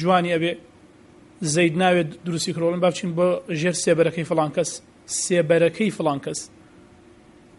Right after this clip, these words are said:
ئەمە وەڵامی کۆمەڵێک لە عولەمایە. هەنێکیشیان، یعنی، قالوا بظاهره. طبعاً لێرە ئیشکالێک هەیە، کە ئەم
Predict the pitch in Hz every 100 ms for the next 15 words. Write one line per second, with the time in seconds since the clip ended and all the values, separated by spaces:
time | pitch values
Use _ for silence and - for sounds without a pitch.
0 | - - - - - - 214 254 277 -
1 | - - - - 196 190 240 208 208 214
2 | - - 170 180 - 156 135 131 127 -
3 | - - - - - - - - - -
4 | - - - 302 277 - 185 208 214 220
5 | - - - - - - _ _ _ -
6 | 170 - 220 208 170 143 131 120 - -
7 | _ _ _ _ _ _ _ - - _
8 | _ - - _ 214 226 269 262 233 -
9 | 240 214 180 185 196 - _ _ _ _
10 | _ _ _ _ - - - _ _ _
11 | - 180 233